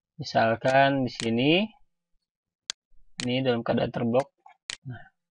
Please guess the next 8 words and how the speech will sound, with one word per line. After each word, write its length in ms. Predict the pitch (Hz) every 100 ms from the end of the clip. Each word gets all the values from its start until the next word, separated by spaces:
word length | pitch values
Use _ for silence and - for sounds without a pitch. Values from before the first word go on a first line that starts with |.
| _ -
saya 640 | - 120 117 120 120 120
blok 320 | 117 120 123
lagi, 480 | 113 117 143 202 226 - _ _ _ _ -
tahan 400 | 135 127 139 147
tombol 320 | 127 120 117
kontrol 400 | 127 120 123 120
dan 160 | 117 113
shift, 400 | 135 160 233